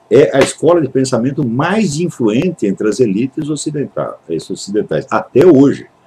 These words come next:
Todo mundo é fabiano. Woodrow Wilson era um fabiano, Franklin Roosevelt era um fabiano,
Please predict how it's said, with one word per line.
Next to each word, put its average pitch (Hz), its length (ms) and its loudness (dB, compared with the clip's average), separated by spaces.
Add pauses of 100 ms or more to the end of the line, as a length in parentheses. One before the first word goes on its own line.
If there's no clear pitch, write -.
(380)
Todo 185 320 6
mundo 165 300 2
é 95 100 2
fabiano. 82 540 -2
Woodrow 117 320 2
Wilson 107 280 2
era 85 80 -2
um 82 80 -8
fabiano, 95 520 -2
Franklin 95 400 -4
Roosevelt 90 280 -2
era 82 100 -2
um - 20 -8
fabiano, 87 480 -4